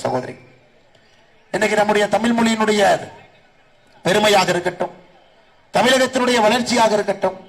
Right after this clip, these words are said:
ஊழல் இல்லாத ஒரு அரசாங்கத்தை பத்தாண்டு காலமாக நாம் கொடுத்துக் கொண்டிருக்கின்றோம், அதாக இருக்கட்டும்.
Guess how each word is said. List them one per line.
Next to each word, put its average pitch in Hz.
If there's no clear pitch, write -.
ஊழல் 294
இல்லாத 277
ஒரு 240
அரசாங்கத்தை 269
பத்தாண்டு 277
காலமாக 269
நாம் 233
கொடுத்துக் 262
கொண்டிருக்கின்றோம், 202
அதாக 226
இருக்கட்டும். 190